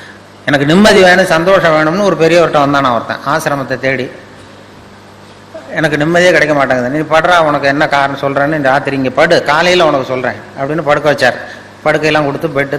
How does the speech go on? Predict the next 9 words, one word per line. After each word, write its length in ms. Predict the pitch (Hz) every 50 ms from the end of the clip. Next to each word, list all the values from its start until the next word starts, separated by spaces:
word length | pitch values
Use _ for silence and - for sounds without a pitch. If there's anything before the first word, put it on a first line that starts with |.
| 139
தலைவெல்லாம் 380 | 135 131 131 131 131 127 123 120
கொடுத்தாரு. 280 | 117 117 113 117 113 - - - - - - - - -
படுத்து 260 | - 151 165 160 151 143
தூங்கினான் 380 | - 147 151 147 143 131 123
நிம்மதியா. 320 | 120 120 120 120 120 120 117 120 - - - - - - - - - - - - - - - - - -
மறுநாள் 460 | - 151 147 151 156 175 170 156 139 127
எழுந்திரிச்சான். 420 | 135 135 131 120 - 127 120 - - - - - - - - - - - - - - - - - -
இவர் 120 | 147 139
வந்தார், 380 | 131 131 139 139 143 135 123